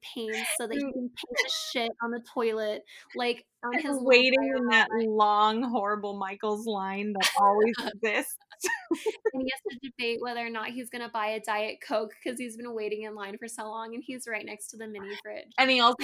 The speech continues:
Speaker 2: has to debate if he's gonna include the cashier in his next trap or not. <laughs>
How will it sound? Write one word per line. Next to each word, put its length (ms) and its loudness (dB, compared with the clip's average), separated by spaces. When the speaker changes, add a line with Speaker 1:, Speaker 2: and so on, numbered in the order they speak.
Speaker 2:
has 180 8
to 80 2
debate 560 2
if 120 2
he's 200 -2
gonna 200 0
include 800 2
the 80 4
cashier 600 2
in 100 0
his 140 -2
next 360 -2
trap 380 4
or 120 0
not. 340 2
<laughs> 800 -6